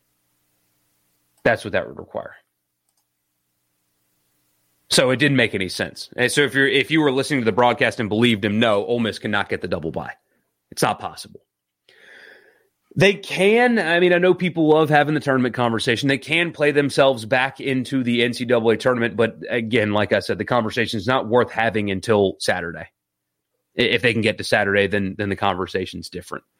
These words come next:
Uh, until then, it's, it's really kind of a, a waste of time. But it was a good l-, night last night. They were efficient. Um, K J Buffin was good.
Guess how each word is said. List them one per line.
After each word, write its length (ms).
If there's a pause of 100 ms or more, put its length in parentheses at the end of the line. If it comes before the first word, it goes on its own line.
(460)
Uh, 200
until 360
then, 200
it's, 200
it's 260
really 340
kind 320
of 120
a, 20
a 320
waste 400
of 140
time. 320 (880)
But 80
it 40
was 120
a 40
good 220
l-, 240
night 240
last 240
night. 220
They 80
were 180
efficient. 560 (480)
Um, 360
K 120
J 160
Buffin 440
was 140
good. 540